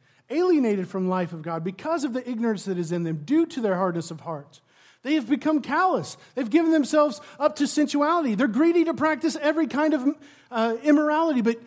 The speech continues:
that is not the way that you have learned Christ. Those who are taught in Christ, they've received the truth in Christ, are called to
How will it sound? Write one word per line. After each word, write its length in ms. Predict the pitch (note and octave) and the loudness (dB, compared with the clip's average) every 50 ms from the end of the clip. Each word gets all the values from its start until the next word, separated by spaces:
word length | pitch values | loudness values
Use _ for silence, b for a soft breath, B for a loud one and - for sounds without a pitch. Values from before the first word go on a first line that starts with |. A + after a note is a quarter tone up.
| B B - | B B -4
that 280 | E3+ - D4 E4+ F#4 F4+ | 0 2 2 2 2 2
is 160 | E4 B3 G#3+ | 2 2 4
not 600 | B3 A#3+ B3 C4 D#4 F4 F4+ F4 E4+ E4+ D#4 G#3+ | 4 4 6 4 4 4 4 2 0 0 -2 -2
the 80 | A#3 C4 | -4 -2
way 420 | A#3+ G#3 G#3 F#3+ F3 F3 F3+ G3 | 0 0 0 0 0 0 -2 -2
that 220 | G#3 A3 A#3 A#3 G#3 | -2 -2 -2 -2 -2
you 220 | A3 A#3+ A#3 G#3+ | -2 -2 0 -2
have 140 | G#3 G#3 F#3 | -2 -2 -2
learned 380 | F#3 F#3 F#3 F#3 F#3+ F#3+ F#3 | 0 0 0 0 -2 -4 -6
Christ. 840 | - - - B3+ C4 B3 F#3+ C#3+ B2 - - - - - - _ _ _ _ _ _ _ _ _ _ _ _ _ _ _ _ _ _ _ _ _ _ _ _ _ _ _ - | -12 -10 -8 -4 -4 -4 -4 -4 -8 -12 -18 -20 -20 -20 -20 _ _ _ _ _ _ _ _ _ _ _ _ _ _ _ _ _ _ _ _ _ _ _ _ _ _ _ -6
Those 200 | E3 F#3+ G#3 G3+ | -4 -2 -2 0
who 240 | A#3 A#3 A#3+ A#3 A3+ | 0 2 2 4 4
are 220 | A3 G#3+ G3+ - - - _ - | 2 2 -2 -6 -12 -20 _ -14
taught 480 | - - B3 C4+ C#4 C#4+ C#4 - - | -6 -2 2 2 2 2 0 -4 -4
in 160 | A3 G3+ G3+ | -2 0 0
Christ, 680 | E3+ - - E3+ D#3 D#3 D#3+ F3+ G#3+ - - - - - _ _ _ _ _ _ _ _ _ _ _ _ _ _ _ _ _ _ _ _ | -2 -4 -6 -8 -6 -6 -6 -6 -6 -8 -12 -16 -18 -20 _ _ _ _ _ _ _ _ _ _ _ _ _ _ _ _ _ _ _ _
they've 160 | - E3 F#3 F3+ | -8 -6 -4 -4
received 320 | F#3 F3+ - C4 C4 G#3+ | -4 -2 0 0 2 2
the 60 | A3 | 0
truth 420 | G3 - - - D4+ D#4 C#4 D#4 - | -2 -2 0 2 2 2 2 0 -2
in 140 | G#3+ G3+ - | -2 -2 -2
Christ, 680 | - - E3+ D#3 D3+ D3+ F3+ G#3 - - - - _ b b b b b b b - | -4 -6 -8 -6 -6 -6 -6 -8 -10 -14 -20 -20 _ b b b b b b b -16
are 100 | F3 F3 | -16 -14
called 400 | - - A#3 A#3 A#3+ A#3+ A#3 A#3+ | -10 -4 0 0 0 0 0 -2
to 260 | - A3+ A3 G#3+ | -4 -2 -2 -2